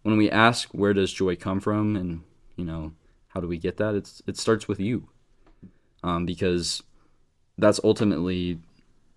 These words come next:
your guide to happiness, is you're the only person who knows what makes you happy. You're the only person who can develop that sense of purpose that's able to kick you in the butt when you need to be kicked in the butt and get you out of bed and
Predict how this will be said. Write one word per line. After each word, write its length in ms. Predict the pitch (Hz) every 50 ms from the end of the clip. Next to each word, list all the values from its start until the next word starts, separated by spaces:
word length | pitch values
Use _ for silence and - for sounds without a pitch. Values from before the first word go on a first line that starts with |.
| _ -
your 240 | 104 101 98 95 92
guide 460 | 80 98 90 87 87 85 82 82 - -
to 140 | - - 85
happiness, 540 | 85 87 90 - 85 82 82 82 - - 85
is 320 | 85 85 80 - - - -
you're 220 | 95 95 110 135
the 80 | 156 151
only 140 | 113 104
person 440 | 95 - 90 87 - - 90 85 82
who 80 | 87 85
knows 240 | 85 82 82 82 85
what 140 | 85 82
makes 260 | 82 82 80 82 - 87
you 60 | 82
happy. 260 | 82 78 82 - 90
You're 160 | 85 90 90
the 80 | 85 87
only 140 | 87 87 85
person 320 | - 90 85 - - 87
who 100 | 95 90
can 160 | - - 92
develop 440 | 85 87 78 90 87 90 95 92 -
that 200 | - 92 87 -
sense 220 | - 95 87 -
of 120 | 90 85 82
purpose 360 | - 95 90 - 85 82 -
that's 260 | - 85 82 - - - - _ _ _ _ _ _ _ _ _ _ -
able 260 | - 101 92 92 90 82
to 100 | 85 85
kick 260 | - 101 95 - -
you 100 | 98 90
in 80 | 92
the 60 | 90 82
butt 180 | 92 90 -
when 120 | 90 92 87
you 60 | 90
need 160 | 87 85 85
to 60 | 85
be 100 | 82 85
kicked 260 | 82 - 87 85 -
in 60 | 85 82
the 60 | 80
butt 240 | 80 85 85 82 82
and 100 | 92 87
get 180 | 90 85 -
you 80 | 87 85
out 120 | 82 82
of 40 | 80
bed 220 | 87 85 85 87
and 220 | 82 82 82 80